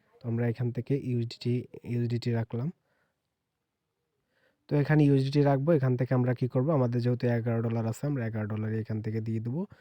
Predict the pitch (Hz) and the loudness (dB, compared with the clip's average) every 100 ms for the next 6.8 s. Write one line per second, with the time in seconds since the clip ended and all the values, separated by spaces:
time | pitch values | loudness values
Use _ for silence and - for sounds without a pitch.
0 | _ _ 131 120 131 127 127 131 123 123 | _ _ -8 -2 0 2 2 2 2 2
1 | 127 120 120 120 117 120 113 123 120 - | 0 2 2 2 0 -2 -4 -4 -6 -6
2 | 117 120 117 117 117 - 131 117 113 113 | -6 -4 -4 -4 -6 -4 -4 -2 -2 -4
3 | 123 123 117 113 117 160 - _ - 117 | -2 -2 0 -2 -2 -4 -8 _ -8 -2
4 | 127 123 - 120 - 123 120 131 139 127 | 0 0 0 -2 0 -2 2 2 2 2
5 | 143 - 139 131 135 131 127 147 - 120 | 0 0 0 2 2 4 2 0 -2 -4
6 | - - 127 131 120 117 117 147 | -4 -6 -2 -2 -2 -4 -4 -6